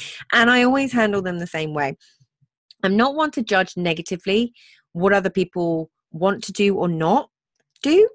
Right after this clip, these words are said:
in these situations. It might drive me bonkers what I see.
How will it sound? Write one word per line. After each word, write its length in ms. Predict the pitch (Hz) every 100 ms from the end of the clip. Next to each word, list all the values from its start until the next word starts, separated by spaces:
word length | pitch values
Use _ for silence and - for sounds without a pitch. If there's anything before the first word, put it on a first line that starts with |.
| _ _ -
in 140 | 233
these 160 | 247 240
situations. 600 | - - 254 254 311 349 _ _ _ -
It 100 | 233
might 220 | 240 208
drive 220 | 220 202
me 100 | 180
bonkers 580 | 165 302 440 214 269 -
what 120 | 185
I 100 | 160
see. 500 | 160 392 269 220 254